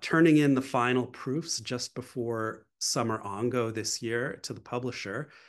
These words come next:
um, this highly regarded micro press that lovingly sets the type by hand and, and letter presses by hand, um, a limited edition of one hundred numbered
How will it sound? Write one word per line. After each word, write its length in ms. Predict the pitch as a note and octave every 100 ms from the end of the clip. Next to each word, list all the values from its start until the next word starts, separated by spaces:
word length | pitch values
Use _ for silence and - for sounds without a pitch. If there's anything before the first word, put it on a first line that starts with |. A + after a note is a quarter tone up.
| _ _ _
um, 400 | A#2 G#2+ G2 G2+ G2
this 220 | B2 -
highly 420 | - C#3+ D3+ D#3+
regarded 840 | C3+ B2+ A2+ A#2 B2 B2+ A#2 A2+ A2
micro 500 | A2 D3+ E3 C3 G2+
press 600 | G2+ - F2+ F#2 - - - - _ _ _ -
that 300 | A#2 A2 -
lovingly 840 | A#2+ C3 D3 D#3+ E3+ D#3 C#3 B2+ - _
sets 640 | - - - D3 C#3+ - -
the 100 | C#3
type 420 | C3+ C#3+ C#3 C3+
by 200 | A#2 A#2
hand 580 | A2 - C3+ C#3 C3 B2+ -
and, 200 | A2+ A2 A2
and 240 | G#2+ G#2
letter 300 | A2+ B2+ C#3+
presses 760 | C#3 B2+ A2 - G#2+ G2+ G2 - _ _ _
by 160 | A#2 A2+
hand, 460 | - C3 A#2 G#2+ G#2 _ _ _ -
um, 420 | A#2 G#2+ G2 G2 _
a 80 | A#2
limited 480 | A#2+ C#3 D#3+ D3+ C3
edition 400 | C3 B2 - A#2+
of 160 | G#2
one 180 | G#2+ G#2+
hundred 540 | G#2+ A#2 G2+ G2+ G2+ - _ _ _
numbered 680 | B2+ A#2+ A#2 A2+ G#2+ G2+